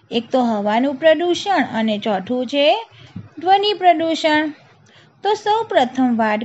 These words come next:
કરીએ આપણે હવાના પ્રદૂષણની. ટોપિક છે હવાનું પ્રદૂષણ. ચાલો જોઈએ કઈ કઈ રીતે ફેલાય છે હવાનું પ્રદૂષણ. ઉદ્યોગો,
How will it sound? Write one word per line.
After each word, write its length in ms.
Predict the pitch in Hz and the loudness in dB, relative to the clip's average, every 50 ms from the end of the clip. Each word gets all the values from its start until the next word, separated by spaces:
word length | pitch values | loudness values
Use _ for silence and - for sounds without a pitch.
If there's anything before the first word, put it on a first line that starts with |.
| - - | -6 -2
કરીએ 340 | 302 311 320 349 370 392 415 | -2 0 0 0 -2 0 0
આપણે 460 | 415 427 427 427 427 392 285 233 220 | 2 0 0 0 2 0 2 2 2
હવાના 520 | 220 220 214 202 208 214 233 262 302 311 | 0 -2 -2 0 0 0 0 2 2 0
પ્રદૂષણની. 880 | 294 285 320 302 285 311 311 302 294 - 311 294 294 294 285 285 285 285 269 _ _ _ _ _ _ _ _ _ _ _ _ _ _ _ _ _ _ _ _ - - - - - - - - - - - - - - - | 2 2 2 2 2 0 -2 -2 -2 -2 -2 -2 -2 -2 -2 -2 -4 -4 -6 _ _ _ _ _ _ _ _ _ _ _ _ _ _ _ _ _ _ _ _ -20 -20 -20 -20 -20 -20 -20 -20 -20 -20 -20 -20 -20 -16 -4
ટોપિક 520 | - 359 359 370 370 - 392 339 262 214 | 0 2 2 2 2 0 0 0 -2 -4
છે 280 | - - - 277 285 330 427 440 | -6 -6 -2 0 0 0 0 -2
હવાનું 560 | 370 262 233 240 240 262 269 277 277 269 254 | -4 -2 -2 -2 0 0 0 0 0 0 -2
પ્રદૂષણ. 680 | 233 240 220 214 208 196 202 208 202 - 208 196 196 214 - - - - - _ - _ _ - _ - - | -4 -2 -4 -4 -2 -2 -4 -6 -6 -8 -10 -10 -10 -12 -16 -18 -20 -20 -20 _ -20 _ _ -20 _ -12 -6
ચાલો 340 | 370 381 392 403 403 415 | -2 -2 0 0 0 -2
જોઈએ 480 | 370 359 415 415 403 359 294 254 254 254 | 0 2 2 2 2 2 2 0 0 0
કઈ 300 | 247 - 294 302 330 339 | 0 2 2 2 2 0
કઈ 260 | - 392 392 415 415 | -2 -4 -2 -2 0
રીતે 340 | 381 381 349 302 349 339 359 | 0 -2 -2 2 2 2 2
ફેલાય 520 | 349 - 330 311 302 302 311 302 302 302 | 4 4 4 4 6 6 6 6 4 2
છે 220 | 302 - 302 302 311 | 2 2 4 4 4
હવાનું 640 | 285 262 262 294 269 269 277 277 277 277 277 285 254 | 2 0 -2 -2 0 0 0 0 2 0 0 -2 -2
પ્રદૂષણ. 680 | 262 269 262 254 254 269 269 254 - 262 254 254 254 254 262 254 _ _ - - - - _ _ _ _ _ _ _ - _ _ _ _ _ - _ _ _ _ _ - | -2 -2 -2 0 0 -2 -2 -2 -2 -2 -2 -2 -2 -4 -6 -8 _ _ -20 -20 -20 -20 _ _ _ _ _ _ _ -20 _ _ _ _ _ -20 _ _ _ _ _ -8
ઉદ્યોગો, 720 | 269 262 247 208 233 269 277 294 285 277 247 240 269 269 | -6 -4 -4 -2 0 2 4 4 4 4 4 4 4 6